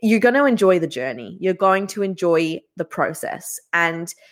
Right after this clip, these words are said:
if you're showing up to your life as someone that you don't want to be, or as someone that you're pretending to be, someone that you're not enjoying every single minute of being,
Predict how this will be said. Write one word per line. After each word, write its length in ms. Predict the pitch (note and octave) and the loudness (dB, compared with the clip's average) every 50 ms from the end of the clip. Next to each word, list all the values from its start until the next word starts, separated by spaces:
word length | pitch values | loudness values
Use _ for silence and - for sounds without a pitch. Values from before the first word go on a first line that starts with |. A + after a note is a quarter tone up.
| _ _ _ | _ _ _
if 160 | - G3 - | -4 -4 2
you're 160 | A3+ A#3+ C4+ | 2 2 2
showing 420 | C#4 - - D4+ D4+ D#4 C#4+ B3 G#3+ | 2 2 2 4 4 4 2 2 2
up 160 | G3 F#3+ - - - | 0 0 0 -6 -10
to 100 | G#3 F#3 | -6 -2
your 240 | F3+ F3+ F3 F3+ | 0 2 2 2
life 360 | F3+ F3 E3 E3 E3 G3 G3+ - - | 0 0 -2 -2 -2 -4 -8 -8 -10
as 140 | F#3 E3 - | -8 -8 -6
someone 420 | - F3+ E3+ E3+ E3+ E3+ E3+ E3+ | -4 -4 -4 -4 -4 -4 -4 -4
that 180 | E3 - - D3+ | -6 -10 -12 -10
you 140 | E3 F#3 | -6 -2
don't 220 | F#3+ A3+ A3 F#3 F3 | -2 -2 -2 -2 -4
want 160 | F3+ F3 F#3+ | -8 -8 -8
to 80 | - - | -14 -16
be, 420 | D3+ _ D3 A#2 D3 A#3+ E4+ F#4 - _ _ _ _ | -6 _ -2 -2 0 -2 -4 -6 -8 _ _ _ _
or 180 | _ - F#3+ F#3 | _ 4 4 4
as 120 | F#3+ F#3+ | 4 2
someone 420 | - - F#3+ F3+ F3+ F#3+ G3+ G#3+ A3 | 0 2 2 2 2 2 2 2 0
that 140 | A3+ - | -2 0
you're 140 | F#3+ F#3+ E3 | 0 0 0
pretending 680 | E3 - - F3 - - - F3+ E3+ F3+ F#3 G3 G3+ G#3 | 0 -4 -10 -10 -8 -8 -6 -6 -4 -4 -4 -4 -4 -4
to 120 | G3 - A3+ | -4 -4 -2
be, 340 | G3 G3+ G#3 C4 E4 F4+ - - | 0 0 0 0 -2 -4 -6 -4
someone 420 | - - A3 G#3 G#3 G#3 G3+ G3+ | 0 2 2 2 4 2 2 2
that 120 | G3 - - | 0 -2 0
you're 240 | F3+ F#3 F3+ F#3 F#3+ | 0 2 2 4 4
not 200 | F#3+ F#3 - - | 2 0 0 0
enjoying 520 | F#3 F3+ E3 F#3 F3 E3+ E3 E3 D#3+ D#3 - | -2 -2 0 2 0 0 0 -4 -8 -8 -2
every 340 | - F#3 F#3+ F3+ F#3 G3+ G#3 | 0 0 0 2 0 -4 -4
single 380 | F#3+ - - G3+ F#3 F3 F3 E3 | -4 -4 -4 -4 -4 -4 -4 -4
minute 280 | D#3+ D#3+ D#3+ E3 - | -4 -4 -6 -6 -6
of 200 | - E3 D3+ D3+ | -6 -8 -8 -6
being, 360 | - E3 E3+ G3+ B3+ D#4+ G4+ | -6 -6 -6 -4 -6 -6 -6